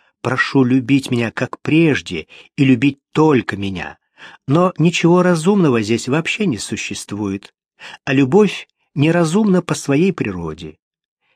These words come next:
Итак, эгоистично, себелюбиво извиняясь, я прошу именно об этом. Твой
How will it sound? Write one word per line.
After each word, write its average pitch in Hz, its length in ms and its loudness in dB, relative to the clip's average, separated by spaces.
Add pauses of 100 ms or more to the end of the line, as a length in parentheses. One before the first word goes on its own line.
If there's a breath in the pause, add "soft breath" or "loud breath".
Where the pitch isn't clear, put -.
(120)
Итак, - 540 -4 (540)
эгоистично, 165 960 0 (540)
себелюбиво 170 840 4 (100)
извиняясь, 139 960 0 (560)
я 120 120 -2
прошу 175 600 -2 (300)
именно 180 680 0 (180)
об 131 240 -4
этом. 87 440 -8 (760)
Твой 190 640 0